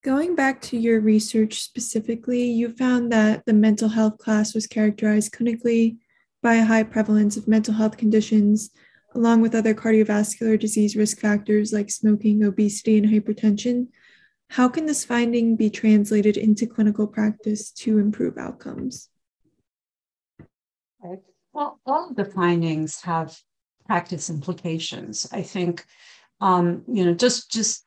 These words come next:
Speaker 2: the, the conditions that we're talking about, I, I, I, I guess the fi-, our, our analysis showed that all of these conditions are interconnected. For this particular, uh,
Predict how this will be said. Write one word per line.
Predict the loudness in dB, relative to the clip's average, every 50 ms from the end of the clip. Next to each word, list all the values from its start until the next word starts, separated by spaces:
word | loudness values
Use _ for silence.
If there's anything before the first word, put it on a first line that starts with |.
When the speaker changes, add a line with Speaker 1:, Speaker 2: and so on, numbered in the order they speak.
| _ _
Speaker 2:
the, | -8 -6 -6 -6 -4
the | -4 -6 -4
conditions | -2 0 2 2 2 2 2 0 0 0 0 0 0 -2 -2
that | -2 -2 -2 -4 -4
we're | -6 -6 -6 -6
talking | -8 -10 -6 -2 0 0 0 0 -2 -2 0 0 0
about, | -2 -2 -4 -6 -4 -4 -4 -4 -6 -6 -10 -12 -12
I, | -12 -8 -6
I, | -4 -2 2 2 2
I, | 2 2 -2 _ _ -6
I | -4 -4
guess | -2 -2 -2 -2
the | 0 0 -2
fi-, | -2 -2 -6 -4 -2
our, | 0 0 0 0 0
our | 0 2 2 2 0 -2 -2
analysis | -2 0 2 2 4 2 2 0 -2 -4 -4 -4
showed | -4 -4 -4 -4 -2 0 0 2 0 0 -2 -4 _ _ _ -2
that | 0 2 2 2 2 2 0 -2 -6 -12 _ _ _ _ _ _ _ _ _ _ _
all | 0 2 2 4
of | 4
these | 2 0 0 -2
conditions | -4 -4 -4 -4 -4 -4 -4 -2 -2 -2 -2 -2 -2
are | -4 -6 -6 -8 -6
interconnected. | -4 -4 -4 -4 -4 -8 -8 -8 -6 -6 -6 -6 -6 -8 -10 -12 -12 -12 -14
For | -12 -6 -4 -2 0
this | 2 2 0 0
particular, | 0 -4 -4 -4 -4 -6 -6 -6 -4 -4 -2 0 0 0 0 0 -2 -4 -10 _ _ _ _ _ _ _ _ _ -8
uh, | -4 -2 0 0 0